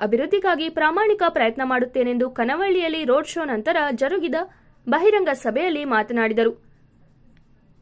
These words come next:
ಮುಂದುವರೆದು ಮಾತನಾಡಿದ ಅವರು, ಹುಟ್ಟು ಹೋರಾಟಗಾರರು, ಖ್ಯಾತ ನ್ಯಾಯವಾದಿಗಳಾದ ಎಸ್ ಟಿ ಹಿರೇಮಠ್ ಅವರು ಮಾತನಾಡಿ, ಮತದಾನ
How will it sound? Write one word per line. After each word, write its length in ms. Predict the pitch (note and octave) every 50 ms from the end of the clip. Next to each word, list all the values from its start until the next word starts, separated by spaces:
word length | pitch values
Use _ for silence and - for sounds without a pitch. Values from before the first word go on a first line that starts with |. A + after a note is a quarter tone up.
| _ -
ಮುಂದುವರೆದು 500 | E4+ G4 G4+ A#4+ A4+ A4 G#4 G4 G#4 G4+
ಮಾತನಾಡಿದ 540 | E4+ B3 A#3 A#3+ A#3 D4+ D4+ D4 D#4 B3+ C#4+ - -
ಅವರು, 300 | A3 A3+ D#4+ F#4 E4+ E4
ಹುಟ್ಟು 380 | D#4+ - F4+ G4+ G4+ A#4+ A#4 F#4
ಹೋರಾಟಗಾರರು, 760 | D4+ A#3+ A#3+ B3+ D4+ - E4 D4+ D#4 D4 D4 D4 D4 D4
ಖ್ಯಾತ 280 | D4 - C4 A#3+ A#3+ A#3+ C4+
ನ್ಯಾಯವಾದಿಗಳಾದ 840 | B3 A3 G#3+ A3+ D4 F4+ G#4 G#4 F4+ F4+ E4+ E4+ E4 E4 D#4+ D#4 C4 E4 G4+ A#4+ - _ _ _ _ _ _ _ _ _ _ -
ಎಸ್ 240 | A#3+ C#4 F#4+ G#4 -
ಟಿ 120 | - G#4
ಹಿರೇಮಠ್ 420 | F#4+ C#4+ C4 B3+ C#4 D#4 D#4+ D#4+ D#4+
ಅವರು 200 | C#4+ C#4+ C#4+ C#4+
ಮಾತನಾಡಿ, 560 | B3+ A3+ G3+ G#3+ A3 A#3 C#4+ F4 E4+ D#4+ E4 E4 E4 F#4+ - _ _ _ _ _ _ _ _ -
ಮತದಾನ 420 | C4+ C#4 C#4+ - D#4+ G4+ A4+ G#4+